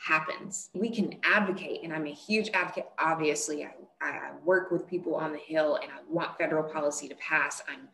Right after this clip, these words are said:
hopeful, and I'm glad that there's movement there now. But where real change can happen, and there's not as many barriers, is the local level.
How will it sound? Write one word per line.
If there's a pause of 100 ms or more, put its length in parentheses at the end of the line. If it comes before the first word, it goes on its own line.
(240)
hopeful,
and
I'm
glad
that
there's
movement
there
now. (360)
But
where
real
change
can
happen,
and
there's
not
as
many
barriers, (260)
is
the
local
level.